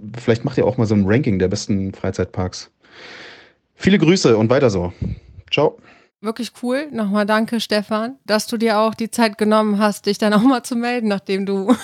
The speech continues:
Speaker 2: <laughs> irgendwie immer erwähnt wirst. Wobei alles ja auch immer nur positiv und lieb gemeint.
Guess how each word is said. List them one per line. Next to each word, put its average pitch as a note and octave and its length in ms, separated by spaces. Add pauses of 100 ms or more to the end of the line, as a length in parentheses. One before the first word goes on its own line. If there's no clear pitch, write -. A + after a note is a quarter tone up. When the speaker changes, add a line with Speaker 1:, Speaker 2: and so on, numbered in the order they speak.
(140)
Speaker 2:
<laughs> - 220
irgendwie E4 340
immer B3 200
erwähnt A#3+ 380
wirst. D#4 320 (340)
Wobei F#3 240
alles G3 220
ja E3+ 140
auch F#3 120
immer F#3+ 160
nur F#3 180
positiv A3 480
und F#3 120
lieb A3 160
gemeint. B3+ 320